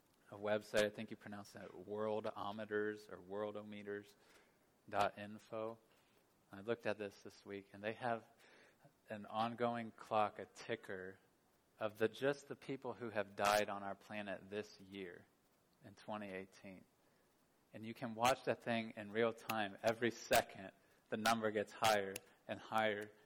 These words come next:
and higher and higher, and it is haunting to watch that thing tick up. And just in two thousand eighteen, when I looked at it a couple of days ago,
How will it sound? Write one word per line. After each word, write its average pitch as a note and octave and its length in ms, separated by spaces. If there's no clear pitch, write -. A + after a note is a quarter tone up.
and G2+ 120
higher A#2 380
and G2+ 100
higher, A2+ 400
and A2+ 100
it A#2 80
is F#2+ 220
haunting G#2+ 560
to A#2 80
watch G2 340
that G2 220
thing G2+ 140
tick G2+ 220
up. F2 180
And G#2 120
just B2+ 260
in A#2 160
two B2 220
thousand A#2 420
eighteen, A2+ 600
when G#2 100
I G#2+ 120
looked G#2 240
at A2 100
it G#2 100
a A2 40
couple A2 240
of G#2 60
days G#2 200
ago, G2 240